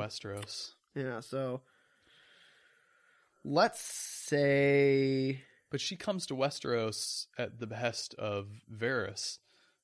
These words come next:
Speaker 1: basically. He's, he's kinda, him and Tyrion are the ones that are like, "All right, it's time to go west."
Speaker 2: Oh, yeah.
Speaker 1: So Tyrion doesn't end up there. She's still in Meereen, though I imagine, I,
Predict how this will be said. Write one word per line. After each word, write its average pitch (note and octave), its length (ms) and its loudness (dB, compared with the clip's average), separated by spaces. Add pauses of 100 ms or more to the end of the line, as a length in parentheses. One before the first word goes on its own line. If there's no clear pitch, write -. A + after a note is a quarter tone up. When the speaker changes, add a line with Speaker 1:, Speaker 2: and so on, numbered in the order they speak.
(160)
Speaker 1:
basically. - 500 -10
He's, C3 400 -4 (160)
he's B2+ 260 -10
kinda, G#2+ 420 -6 (360)
him D3+ 160 2
and C3 80 0
Tyrion C#3+ 420 2
are A2 60 -2
the A2 80 -2
ones G#2+ 200 -6
that A2 100 -6
are G#2 40 -4
like, G#2 180 -6
"All A2 60 -6
right, A2+ 100 -6
it's - 120 -12
time G#2 140 -8
to G#2 60 -10
go G#2 140 -6
west." G#2+ 420 -2
Speaker 2:
Oh, E3+ 500 8
yeah. D3+ 380 6
Speaker 1:
So A#2 100 -2
Tyrion A3+ 320 0
doesn't B2 240 4
end G#2+ 180 0
up C#3+ 200 0
there. - 180 -4
She's D3+ 380 -8 (800)
still F#3 400 0
in C#3 80 0
Meereen, A#2 480 0
though A#2 140 4
I A#2 80 4
imagine, A2+ 880 0 (1120)
I, F#3+ 180 4